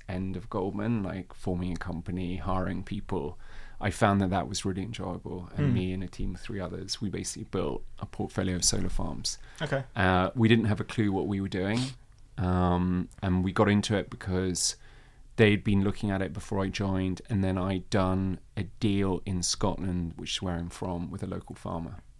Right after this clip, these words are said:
Speaker 1: Everything on a handshake, one of the
Speaker 2: Okay.
Speaker 1: best things I've ever done. He was a brilliant, he is a brilliant, very lovely, smart person. And we, we did a project together. It was really successful. So I said, "Look,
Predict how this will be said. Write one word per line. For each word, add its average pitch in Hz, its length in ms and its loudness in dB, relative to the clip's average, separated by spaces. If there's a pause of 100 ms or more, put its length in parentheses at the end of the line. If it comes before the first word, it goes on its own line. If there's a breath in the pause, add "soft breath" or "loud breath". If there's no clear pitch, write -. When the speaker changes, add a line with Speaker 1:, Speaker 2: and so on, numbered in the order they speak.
(140)
Speaker 1:
Everything 104 340 0
on 87 100 -2
a 87 80 -2
handshake, 85 680 -4
one 95 100 0
of 92 60 0
the 90 80 2
Speaker 2:
Okay. - 40 0
Speaker 1:
best 95 220 -2
things 95 220 -2
I've 87 120 -2
ever 90 180 0
done. 87 440 0
He 90 200 -2
was 95 200 -6
a 92 40 -8
brilliant, 92 640 -4
he 107 220 2
is 101 140 2
a 104 40 -2
brilliant, 95 520 0 (640 soft breath)
very 98 600 2
lovely, 90 760 0 (220)
smart - 480 0
person. 92 720 -2 (520 soft breath)
And 90 340 2
we, 113 160 2
we 107 120 2
did 104 160 0
a 95 60 0
project - 340 -4
together. 87 720 -6
It - 40 -10
was 90 200 -6
really 98 180 -2
successful. 85 560 -6
So - 140 -6
I 92 40 -6
said, 85 240 -4
"Look, 82 180 -4